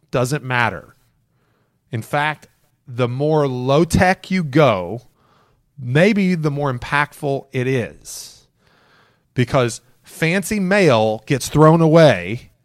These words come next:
faster than cheap mail. Does everybody understand this? I hope you do. Hope you're nodding your head on the other side of this, uh, on the other side of that speaker. Fancy mail gets thrown away.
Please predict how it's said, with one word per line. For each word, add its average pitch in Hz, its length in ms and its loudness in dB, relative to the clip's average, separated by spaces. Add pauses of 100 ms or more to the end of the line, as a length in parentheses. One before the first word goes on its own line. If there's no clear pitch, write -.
faster 123 840 0 (140)
than 135 180 -2
cheap 139 280 -4
mail. 87 360 -14 (560)
Does - 100 -12
everybody 135 200 0
understand 165 500 0
this? - 460 -4 (100)
I - 100 -4
hope 139 200 -2
you 156 80 -2
do. 151 280 -2 (1120)
Hope 120 120 -10
you're 120 100 0
nodding 127 280 2
your 139 100 -2
head 139 200 2
on 107 100 -4
the 107 80 -2
other 104 140 -2
side 110 220 -4
of 107 60 -6
this, 107 280 -10 (140)
uh, 110 40 -10
on 107 200 -8
the 110 80 -4
other 110 120 -4
side 113 180 -4
of 107 60 -2
that 104 100 -6
speaker. - 420 -10 (1300)
Fancy 165 560 0
mail 175 320 4
gets 143 240 0
thrown 143 320 2
away. 123 400 0